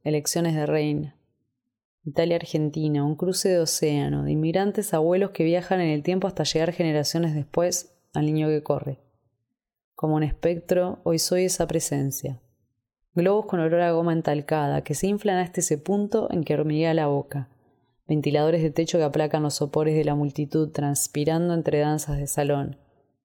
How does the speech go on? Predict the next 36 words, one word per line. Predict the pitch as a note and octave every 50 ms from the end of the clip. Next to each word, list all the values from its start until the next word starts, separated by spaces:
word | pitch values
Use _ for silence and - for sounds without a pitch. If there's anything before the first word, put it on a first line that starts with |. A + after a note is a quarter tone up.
| _ _
Quietos | - F#3 F3 F3 - C#3 - -
ahora, | C#3+ C#3+ C#3 C#3+ C#3+ C#3 C#3+ C#3+ - -
a | - D3+
la | D3
espera | C#3+ - - D#3 D#3 D#3
de | D3+ D3
girar | - - D3+ D3+ D3+ D3+
nuevamente, | D3+ D3 D3 D3 D3 D3 D3+ D3 D3 D3 C#3 - D3
cada | - - D3+ D#3
vez | D#3 D3
más | D3+ D#3 D3 C3 - -
rápido, | E3+ E3 D#3 - - D3 C#3+ C#3+ C#3 C#3 - - - _ _ -
balanceándose | D3+ D3+ D3+ D#3 D#3 - F#3+ G3+ G3+ - -
casi | - - F#3+ F#3+ - -
peligrosamente | - E3 D#3+ E3+ F3 - G#3 - - G3+ F#3+ F#3+ F#3+ G3 - F#3
sobre | F3+ F3+ D#3+ D#3 D3+
las | D3 D3 C#3+
muchedumbres | D#3 D3+ D3 - D3+ D3+ D#3+ D#3+ D#3+ D#3+ E3 -
que | - D#3+ D#3
ríen. | D3 D3+ D3 C#3 C#3+ C#3+ C#3 C3+ - _ - - - _ _ _ - - _ _
Sillas | - - - E3+ - - F3+ F3
que | - E3
rechinan | D#3 D#3 D3+ D3+ - F#3 F#3 F3+ F3 F3
al | E3 D#3
sentarse, | D3+ - D#3 D3+ D3+ D3 - D#3+ D3+ D3 C#3+ - - D3
flojas | - - - - G#3 G#3+ G#3+ - A3+ G3+ F#3
de | F3
sostener | D#3+ - D#3 C#3+ - D#3+ D#3+ D#3+ E3 F3 E3+ F3
pesos | - A3+ A#3+ A#3+ - A#3 -
pesados | - - E3 - - F3 F3+ G3 G#3 G#3 F#3+
de | F3 D#3
pastas | D3+ - - - F3+ F3+ F3 - - F#3 D#3+ -
y | D3+
ravioles | D3 - D3 D3 D3+ D#3+ D#3+ D#3+
con | - D#3 D3
estofado. | C#3+ - - C#3+ - - - C#3+ C#3 C#3 C#3+ C3+ C3+